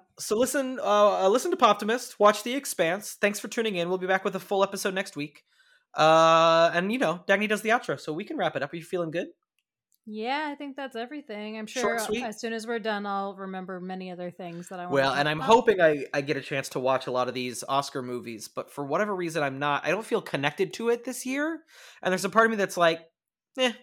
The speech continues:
Speaker 1: we'll get back, we'll get back on it next year. I'll watch these movies for realsies."
Speaker 2: Hey, but you have time. I thought the Oscars were, like, coming up. They're at the end of March.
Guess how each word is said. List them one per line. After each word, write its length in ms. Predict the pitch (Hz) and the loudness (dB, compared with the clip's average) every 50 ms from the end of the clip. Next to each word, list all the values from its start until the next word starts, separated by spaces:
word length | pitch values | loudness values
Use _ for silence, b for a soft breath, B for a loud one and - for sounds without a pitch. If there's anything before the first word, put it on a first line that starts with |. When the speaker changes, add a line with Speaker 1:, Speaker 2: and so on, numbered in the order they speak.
| _ _ _ _ _ _ _ | _ _ _ _ _ _ _
Speaker 1:
we'll 100 | 240 240 | -10 -6
get 140 | 214 - 208 | -6 -2 2
back, 160 | 208 208 202 208 | 2 2 4 4
we'll 80 | 254 | 2
get 100 | 226 240 | 2 4
back 160 | 226 226 208 202 | 4 4 6 6
on 120 | 190 180 | 4 4
it 40 | 160 | 2
next 220 | 151 147 - - | -2 -4 -4 -6
year. 160 | 160 151 156 - 208 | -8 -8 -6 2 4
I'll 100 | 233 220 | 6 8
watch 220 | 208 175 - - | 8 6 6 4
these 140 | 156 143 151 | -4 -4 -4
movies 260 | 156 139 135 135 - | -4 -4 -4 -6 -4
for 120 | - 139 | -4 -2
realsies." 420 | 127 127 127 123 123 127 131 131 - - | -2 -2 -2 -2 -4 -8 -8 -10 -8 -8
Speaker 2:
Hey, 120 | 302 294 | -8 -6
but 160 | 220 233 262 | -4 -6 -4
you 180 | 269 311 415 453 | -4 -4 0 0
have 160 | 415 359 - | 0 0 0
time. 440 | - 294 294 285 285 269 214 196 190 - | -2 -2 0 0 0 0 -2 -4 -6 -4
I 120 | 277 294 | -6 -2
thought 200 | 302 381 381 381 | 2 2 0 2
the 80 | 359 349 | 2 0
Oscars 420 | 330 330 330 330 - 339 302 269 | 0 0 0 0 -4 -8 -8 -6
were, 120 | 247 233 233 | -4 -2 -2
like, 200 | 226 214 208 _ | -2 -2 -4 _
coming 300 | - 311 294 269 262 277 | -6 -4 -4 -2 -2 -2
up. 220 | 302 269 - _ _ | -2 -4 -4 _ _
They're 140 | 262 294 330 | -2 -2 -2
at 100 | 339 339 | -2 -4
the 120 | 311 214 - | -8 -8 -4
end 180 | 262 294 330 339 | -4 -4 -4 -6
of 120 | 269 196 | -8 -8
March. 540 | 180 208 247 262 214 - _ - - - | -6 -4 -2 -2 -4 -6 _ -20 -20 -20